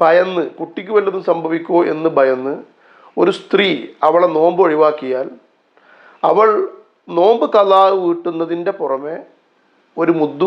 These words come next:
കൂടെ കൊടുക്കേണ്ടതുണ്ട്. ആ മുദ്ദ് കൊല്ലം ആവർത്തിക്കൽ കൊണ്ട് മുദ്ദും ആവർത്തിക്കുന്നതാണ്. ഇപ്പോൾ രണ്ടായിരത്തി പതിനഞ്ചിലാണ്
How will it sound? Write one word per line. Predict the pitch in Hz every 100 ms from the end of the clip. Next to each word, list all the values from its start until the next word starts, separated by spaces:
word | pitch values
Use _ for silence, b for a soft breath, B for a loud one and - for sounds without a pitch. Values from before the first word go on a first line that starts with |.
| 160
കൂടെ | 160 175 175
കൊടുക്കേണ്ടതുണ്ട്. | 135 - 120 113 110 101 - _ _ B B B B - 220
ആ | 302 302
മുദ്ദ് | 180 165 202 202 - _ -
കൊല്ലം | 170 190 208 - - - b b b 143
ആവർത്തിക്കൽ | 175 196 190 - 165 185 170
കൊണ്ട് | 170 156 175 156
മുദ്ദും | 147 147 196 - 139
ആവർത്തിക്കുന്നതാണ്. | 139 135 143 131 120 110 107 - _ _
ഇപ്പോൾ | - 160 165
രണ്ടായിരത്തി | 180 214 247 247 -
പതിനഞ്ചിലാണ് | 208 185 208 214 214 185 175